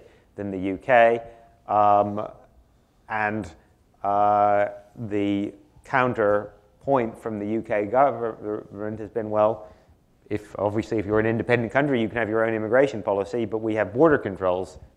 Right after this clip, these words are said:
with the rest of Europe. We're not part of Schengen, um, so we would have to have border controls with Scotland." Uh,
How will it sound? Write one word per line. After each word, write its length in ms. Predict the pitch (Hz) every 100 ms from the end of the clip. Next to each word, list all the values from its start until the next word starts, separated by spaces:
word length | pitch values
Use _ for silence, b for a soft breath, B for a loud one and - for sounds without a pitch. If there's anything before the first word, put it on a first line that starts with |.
| -
with 100 | 98
the 80 |
rest 240 | 95 98 98
of 80 | 90
Europe. 320 | 104 117 113
We're 80 | 107
not 220 | 117 -
part 180 | 104 95
of 80 |
Schengen, 400 | - 98 104 113 113 b b b b
um, 420 | 107 110 110 117
so 220 | 113 113 110
we 80 |
would 140 | 113 110
have 160 | 113
to 80 | 117
have 100 | 110
border 240 | 107 147 151
controls 500 | 95 92 87 85 -
with 120 | -
Scotland." 480 | - 92 - 92 - b b b b
Uh, 440 | 104 101 101 101